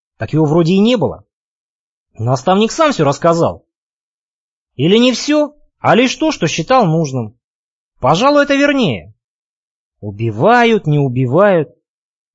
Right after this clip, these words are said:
Действительно глупо. Известно, убивают.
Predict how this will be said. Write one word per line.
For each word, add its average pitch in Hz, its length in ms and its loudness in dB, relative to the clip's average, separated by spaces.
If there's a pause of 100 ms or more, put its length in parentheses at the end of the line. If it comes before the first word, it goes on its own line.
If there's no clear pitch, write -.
Действительно 156 640 -2
глупо. 196 440 -2 (540)
Известно, 180 800 -4
убивают. 156 640 -2